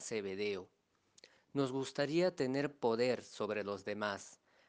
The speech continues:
para hacer las cosas como consideramos que son correctas. Pero Jesús aclara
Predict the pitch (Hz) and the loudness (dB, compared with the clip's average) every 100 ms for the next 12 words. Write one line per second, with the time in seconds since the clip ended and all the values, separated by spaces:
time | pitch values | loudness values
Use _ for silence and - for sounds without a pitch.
0 | _ 120 117 113 - 160 156 131 - 160 | _ 2 2 0 -2 0 0 -2 0 2
1 | 160 - 151 147 - - - 123 120 - | 2 0 -2 -2 -12 -6 -2 0 0 -2
2 | 117 107 113 110 110 139 143 147 - - | -6 -6 -4 -2 2 0 0 -6 -8 -10
3 | 107 - 117 117 113 - 107 107 101 98 | -10 -2 0 0 -6 -4 -4 -2 -8 -10
4 | _ 90 87 - _ _ _ _ _ _ | _ -18 -18 -20 _ _ _ _ _ _
5 | _ _ _ _ - _ _ _ _ _ | _ _ _ _ -20 _ _ _ _ _
6 | - 160 170 156 185 - 240 226 202 185 | 0 2 4 2 0 -2 -2 0 0 2
7 | 170 147 135 139 | 4 4 2 -2